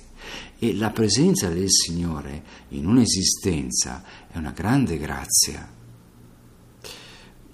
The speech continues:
Ogni credente può fare esperienza della presenza di Gesù, del Signore, se veramente è credente, cioè se non ha dubbi sulla esistenza di Gesù,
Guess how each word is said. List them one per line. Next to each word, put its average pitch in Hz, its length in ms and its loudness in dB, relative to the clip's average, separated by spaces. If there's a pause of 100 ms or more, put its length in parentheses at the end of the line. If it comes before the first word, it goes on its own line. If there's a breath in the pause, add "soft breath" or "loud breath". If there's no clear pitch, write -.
Ogni 156 200 6
credente 143 540 4
può 123 140 2
fare 180 280 0
esperienza 87 680 0
della 98 180 -4
presenza 147 640 -2
di 104 120 -2
Gesù, 73 360 -2
del 104 180 0
Signore, 69 580 -4 (300 loud breath)
se - 200 0
veramente 147 500 2
è - 40 -4
credente, 71 720 -6 (760 soft breath)
cioè 147 260 4
se 120 160 4
non 95 160 4
ha 90 80 2
dubbi 85 600 0
sulla 82 260 -4
esistenza 80 640 0
di 76 120 -4
Gesù, 87 500 -2